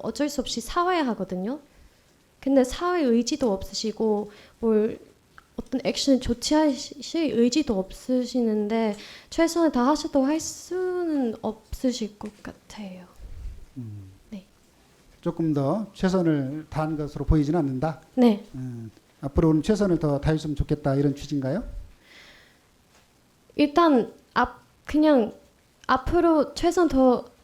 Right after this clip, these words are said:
Speaker 1: 더 해주셨으면 좋겠다는 말 하면 이 문제도 넘어갈 거라는 걸 너무 잘 알고 있으니까 뭘 앞으로 뭐 미래 얘기하기 전에 이, 이 문제 빨리 해결해 주셨으면 좋겠어요.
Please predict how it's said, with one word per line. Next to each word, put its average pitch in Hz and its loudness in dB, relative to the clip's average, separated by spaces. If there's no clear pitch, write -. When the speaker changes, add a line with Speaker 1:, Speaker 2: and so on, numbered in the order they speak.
Speaker 1:
더 - -2
해주셨으면 320 2
좋겠다는 262 0
말 214 4
하면 254 4
이 214 -6
문제도 233 2
넘어갈 240 4
거라는 240 2
걸 208 0
너무 214 0
잘 - -6
알고 202 0
있으니까 220 0
뭘 233 6
앞으로 285 4
뭐 220 4
미래 220 6
얘기하기 269 2
전에 214 2
이, 214 -2
이 - -4
문제 226 2
빨리 285 2
해결해 330 2
주셨으면 233 -2
좋겠어요. 185 -8